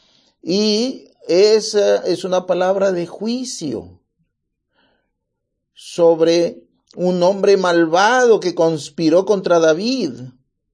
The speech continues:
y mató a todos los sacerdotes y a sus familias. Imagínense este Salmo cincuenta y tres,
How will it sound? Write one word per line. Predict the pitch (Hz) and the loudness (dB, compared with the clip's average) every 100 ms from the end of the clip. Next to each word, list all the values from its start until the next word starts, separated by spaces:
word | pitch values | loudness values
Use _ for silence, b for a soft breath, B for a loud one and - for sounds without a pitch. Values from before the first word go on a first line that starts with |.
| _ _ _ | _ _ _
y | - 180 | -6 -4
mató | 151 139 - - 170 208 208 196 202 - - | -2 -4 -4 0 2 4 4 2 -2 -10 -8
a | 165 165 | -6 -6
todos | _ - 208 233 220 202 196 190 | _ -2 2 4 4 4 0 0
los | 165 170 190 202 196 - - - _ _ _ _ | -2 2 2 2 -2 -10 -20 -20 _ _ _ _
sacerdotes | - 170 175 185 170 175 214 240 240 214 - - | -6 -4 -4 -2 -2 0 2 0 -2 -6 -6 -8
y | 147 | -6
a | |
sus | 147 160 | -6 -6
familias. | 175 185 254 254 - 82 - - - _ _ _ _ _ _ _ _ _ _ _ _ _ - | -6 -4 -4 -4 -6 -8 -16 -20 -20 _ _ _ _ _ _ _ _ _ _ _ _ _ -12
Imagínense | 151 165 151 147 139 185 214 214 214 196 202 185 196 - - - _ _ _ _ _ - | -8 -6 -6 -6 -8 -8 -4 -4 -4 -6 0 0 0 -4 -16 -20 _ _ _ _ _ -4
este | 165 180 190 | -2 -2 -6
Salmo | 180 180 175 180 | -2 0 0 -4
cincuenta | 175 156 151 147 151 147 | -8 -8 -6 -6 -2 -2
y | 147 | -2
tres, | - 196 240 220 214 220 - - - | -2 4 6 6 2 -2 -12 -14 -16